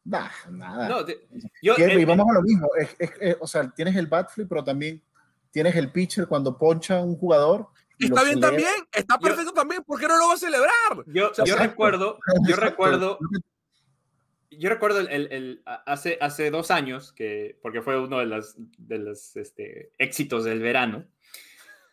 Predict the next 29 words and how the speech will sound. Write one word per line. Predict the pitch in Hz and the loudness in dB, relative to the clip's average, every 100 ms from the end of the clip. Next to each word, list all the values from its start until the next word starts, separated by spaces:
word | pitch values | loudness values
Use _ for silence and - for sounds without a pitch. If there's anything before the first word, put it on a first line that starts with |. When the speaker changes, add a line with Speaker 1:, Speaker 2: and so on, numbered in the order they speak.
| _ _ | _ _
Speaker 2:
cuando, | 151 151 170 | 2 4 4
<laughs> | 170 - - - | 2 -2 -12 -4
cuando | 180 175 | 0 2
en | 180 180 | 4 4
la | 175 | 4
Copa | 214 220 226 | 2 2 2
Mundial | 190 190 | 2 2
Femenina | 196 196 170 185 | 2 -2 -2 0
de | 175 | 2
la | 156 | 0
fifa | 160 139 110 101 - | -2 -4 -4 -8 -10
en | 131 139 | -12 -6
Francia, | 120 98 104 139 _ _ _ _ _ _ _ | -6 -6 -12 -16 _ _ _ _ _ _ _
Estados | 135 139 190 196 | -6 2 2 2
Unidos | 190 190 170 | 0 0 2
viene | 175 160 | 0 0
y | |
le | 139 | 0
gana | 127 135 139 | 2 2 0
doce | 139 135 | 0 -2
a | 143 | -4
cero | 143 123 | -2 -2
a | 123 | 0
Tailandia | 139 156 185 156 - _ _ _ | 0 2 0 0 -6 _ _ _
Speaker 3:
Ujú. | 127 127 120 131 _ | -10 -10 -12 -16 _
Speaker 2:
en | 120 | -10
el | 110 | -10
primer | 110 104 101 | -10 -12 -8
partido. | 120 175 143 | -6 -4 -4